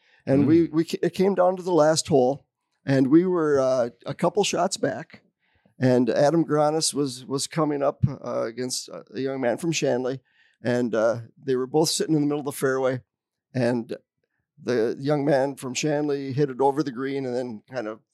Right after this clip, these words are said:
Speaker 1: had a little trouble and took a double.
Speaker 2: Mm.
Speaker 1: And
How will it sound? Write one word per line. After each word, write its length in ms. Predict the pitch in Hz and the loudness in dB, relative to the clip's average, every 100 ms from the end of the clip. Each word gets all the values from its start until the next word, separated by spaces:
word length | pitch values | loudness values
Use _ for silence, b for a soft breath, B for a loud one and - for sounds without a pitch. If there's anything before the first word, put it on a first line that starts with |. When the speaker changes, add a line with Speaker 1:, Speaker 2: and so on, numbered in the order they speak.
| 117 | -10
Speaker 1:
had 120 | 123 | -10
a 80 | 117 | -6
little 240 | 135 127 | -4 -4
trouble 340 | 117 143 131 131 | 0 0 2 0
and 120 | 120 | -4
took 160 | 135 131 | -8 -8
a 40 | |
double. 460 | 113 120 107 - _ _ - | -2 0 0 -4 _ _ -14
Speaker 2:
Mm. 240 | 95 98 B B 131 | -10 -10 B B 0
Speaker 1:
And 440 | 123 123 117 | 0 0 -2